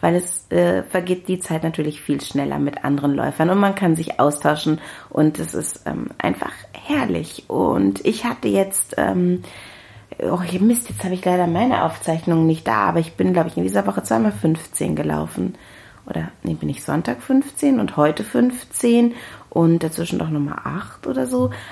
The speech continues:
Also ich weiß nicht, auf jeden Fall sind es einige Kilometer gewesen und, ähm, ich will auch in den nächsten Tagen noch laufen. Also diese Woche soll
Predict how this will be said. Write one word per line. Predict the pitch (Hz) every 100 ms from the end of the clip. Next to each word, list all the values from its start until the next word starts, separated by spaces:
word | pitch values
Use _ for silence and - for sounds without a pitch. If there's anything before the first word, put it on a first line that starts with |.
| -
Also | 160
ich | 160
weiß | 139 135
nicht, | 147 -
auf | 170
jeden | 151
Fall | 156
sind | 156 147
es | 156
einige | - 143 147 160
Kilometer | - - 156 160 180 180
gewesen | 170 151 175 254 285 294 294 - -
und, | - 226 240 240
ähm, | 233 220 220 220 233 -
ich | 233 233
will | - -
auch | 233 220 - - - -
in | - 233
den | 233
nächsten | 196 190 175
Tagen | 156 143 143
noch | 139 139
laufen. | 147 139 139 151
Also | 151 165
diese | 175 190 196
Woche | 175 180 180 180 - - -
soll | 208 175 160 160